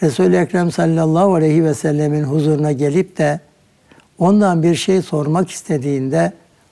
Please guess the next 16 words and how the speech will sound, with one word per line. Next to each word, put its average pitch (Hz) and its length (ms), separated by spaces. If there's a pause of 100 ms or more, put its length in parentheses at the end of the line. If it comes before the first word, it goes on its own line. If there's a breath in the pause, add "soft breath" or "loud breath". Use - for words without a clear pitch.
(120)
Allah'ın 175 400
elçisi 160 580 (440)
onu 202 280
kendi 175 400
kabilelerin 156 880
lehçesiyle 151 760 (500 soft breath)
"İstediğini 175 680
sor" 208 280
anlamında 156 920 (400 soft breath)
"Sel 226 640
anke" 160 440 (320)
buyurmuştu. 147 500 (1400 soft breath)
İsmi 233 340
bilinmeyen 233 600
bu 170 100
zat 156 380